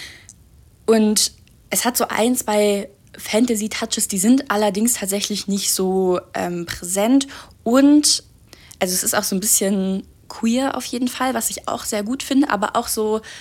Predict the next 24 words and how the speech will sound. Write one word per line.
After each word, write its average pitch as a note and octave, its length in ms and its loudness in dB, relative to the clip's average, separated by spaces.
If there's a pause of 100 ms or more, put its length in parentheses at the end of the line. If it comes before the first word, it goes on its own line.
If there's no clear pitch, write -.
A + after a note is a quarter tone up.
so G#3 160 -4
subtle, A#3+ 460 -2
also F#3 200 0
nicht B3 260 0
so, A3 320 -2 (120)
so, G3+ 440 -6
ähm, F#3+ 300 -4 (360)
das A3+ 220 0
ist - 100 2
der G3+ 160 4
entscheidende G3+ 360 -2
Aspekt C4+ 380 -2
und G#3 140 -4
den G3+ 80 2
drück G#3+ 200 -4
ich - 60 -4
dir G#3+ 80 0
jetzt A3 140 -2
ins F#3+ 120 -2
Gesicht, G#3+ 380 -4 (340)
<laughs> - 320 4
sondern G#3 500 2
so, G3 260 -2 (420)
ähm, F3+ 540 -2